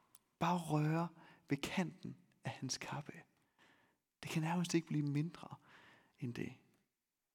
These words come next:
Jeg forestiller mig, hun har haft lange diskussioner i sit hoved. Skal jeg opsøge Jesus, eller skal jeg ikke? Kørt frem og tilbage. Og til sidst har hun bestemt sig, ja,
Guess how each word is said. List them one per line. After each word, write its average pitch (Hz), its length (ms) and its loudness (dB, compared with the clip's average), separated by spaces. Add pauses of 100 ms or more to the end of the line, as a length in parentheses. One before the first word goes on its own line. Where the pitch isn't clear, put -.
(1400)
Jeg 151 100 8
forestiller 156 420 12
mig, 120 80 8
hun 117 120 4
har 117 120 6
haft 135 440 -2
lange 135 300 4
diskussioner 135 840 0 (580)
i 120 60 -2
sit 117 160 2
hoved. 117 360 4 (680)
Skal - 200 4
jeg 139 160 4
opsøge 139 580 6
Jesus, 139 300 2
eller 131 200 2
skal 139 260 6
jeg 147 200 6
ikke? - 260 -6 (880)
Kørt 175 260 2
frem - 380 -2
og - 120 -8
tilbage. - 520 -4 (1080)
Og - 80 -10
til 139 120 2
sidst 170 220 6
har 143 80 4
hun 123 80 2
bestemt 127 320 2
sig, 120 120 0
ja, 123 220 -2